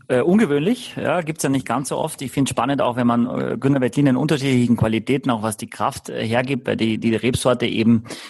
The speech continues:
sehr, sehr vielseitig ist. Es ist nicht nur immer ein leichter,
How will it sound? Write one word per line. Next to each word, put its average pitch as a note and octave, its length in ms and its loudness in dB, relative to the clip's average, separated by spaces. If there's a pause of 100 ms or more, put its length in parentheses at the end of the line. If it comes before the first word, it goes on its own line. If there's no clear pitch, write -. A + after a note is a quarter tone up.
sehr, - 180 0
sehr B2 140 2
vielseitig A#2+ 640 0
ist. G#2+ 160 -2
Es - 60 -10
ist A2+ 120 -4
nicht B2 220 2
nur B2 120 4
immer B2 200 2
ein G#2+ 180 2
leichter, A#2+ 760 0